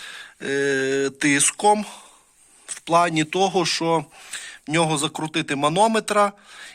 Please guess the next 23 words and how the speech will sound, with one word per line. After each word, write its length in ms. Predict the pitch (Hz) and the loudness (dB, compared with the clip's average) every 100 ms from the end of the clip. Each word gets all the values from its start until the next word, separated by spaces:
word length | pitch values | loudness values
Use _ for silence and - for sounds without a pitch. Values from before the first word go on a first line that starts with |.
| - | -10
і 880 | 147 151 147 147 147 147 147 147 139 | -6 -2 -2 -2 -2 -2 -4 -4 -6
провірити, 600 | - 151 170 196 180 156 147 143 135 | -8 -4 0 0 -2 -2 -2 -2 -2
який 320 | 131 143 190 175 | -2 -2 -2 -2
він 280 | 175 160 - - - - - - - - - - - - - - - - | -2 -4 -8 -18 -20 -20 -20 -20 -20 -20 -20 -16 -16 -16 -18 -20 -20 -12
дає 340 | 127 143 160 165 | -4 -2 0 -2
тиск. 540 | 180 131 - - - - _ - - - - _ _ 117 | -2 -2 -2 -6 -18 -20 _ -20 -20 -20 -20 _ _ -14
От, 360 | 120 110 104 127 | -10 -10 -10 -10
е, 160 | 135 131 | -8 -4
на 420 | 139 170 170 160 - - _ _ _ _ _ _ _ _ _ - 147 | 0 4 4 2 -4 -20 _ _ _ _ _ _ _ _ _ -10 -6
Мінімальний 580 | 156 175 214 208 180 | -4 0 2 2 -2
тиск, 400 | 170 233 226 - | -6 -2 -2 -2
який 200 | 175 185 | -6 -4
він 140 | 180 170 | -4 0
має 260 | 170 170 | 2 2
давати 440 | 160 175 202 196 170 | 2 2 2 2 -2
при 140 | 160 | -6
півтори 420 | 151 160 - 175 | -8 -8 -4 -6
тисячі 440 | 170 180 160 156 156 | -4 -6 -6 -6 -6
оборотів, 500 | 147 170 196 190 156 | -6 -2 -2 -2 -6
три 180 | 170 170 | -6 -8
з 60 | |
половиною 540 | - 156 156 165 160 143 | -8 -8 -4 -4 -4 -2
бара. 420 | 139 120 113 | 2 2 0